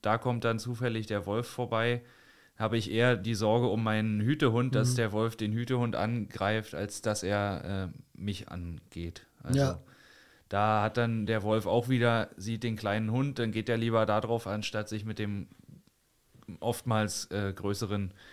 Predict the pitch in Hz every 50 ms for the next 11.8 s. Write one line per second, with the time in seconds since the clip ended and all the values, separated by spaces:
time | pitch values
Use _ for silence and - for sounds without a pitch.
0 | - - - - - - - - - 107 107 101 107 104 87 98 101 - 107 92
1 | 92 90 87 87 87 85 85 123 120 117 117 - 85 98 95 92 85 85 80 85
2 | - - - - - 175 151 120 123 101 107 92 110 110 120 120 104 120 95 120
3 | 120 120 - 113 113 117 110 110 107 101 107 101 - 110 104 107 104 104 101 -
4 | - - - 107 104 101 - 78 98 101 95 98 101 104 98 95 92 - - -
5 | - - - - - - - - - _ _ _ _ _ _ - - 107 110 104
6 | 101 107 98 110 101 - 98 98 101 107 117 110 101 92 95 92 92 90 90 -
7 | - 90 92 90 90 87 90 - 104 107 110 107 107 104 104 101 95 87 87 87
8 | 87 87 87 82 62 82 85 82 - - - - - 71 87 90 - - - -
9 | - - 92 95 85 85 90 87 87 85 82 85 90 - 104 98 - - 113 101
10 | 101 101 98 98 107 98 95 101 107 104 110 107 82 80 104 101 - - 71 92
11 | 101 92 98 98 - - 98 92 - - 95 95 95 - -